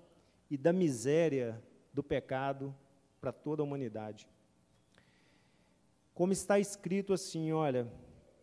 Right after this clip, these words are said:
"Portanto, assim como por um só homem entrou o pecado no mundo e pelo pecado a morte, assim também a morte passou a todos os homens, porque todos pecaram."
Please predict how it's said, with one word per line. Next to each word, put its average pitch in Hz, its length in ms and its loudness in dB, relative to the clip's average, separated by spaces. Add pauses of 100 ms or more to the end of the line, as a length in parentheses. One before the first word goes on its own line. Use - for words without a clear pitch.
(360)
"Portanto, 196 540 4
assim 214 280 2
como 208 260 4
por 196 220 8
um 240 100 2
só 190 300 2
homem 170 440 2
entrou 180 280 2
o 196 40 2
pecado 160 480 0
no 151 100 0
mundo 202 500 0
e 165 60 2
pelo 190 260 4
pecado 156 460 0
a 143 80 2
morte, 143 600 -2 (280)
assim 156 280 -6
também 156 340 0
a 143 80 -2
morte 151 380 -2
passou 147 380 -2
a 139 60 2
todos 151 280 -4
os 120 160 -6
homens, 175 460 -2
porque 143 340 -6
todos 165 400 -4
pecaram." 120 600 -8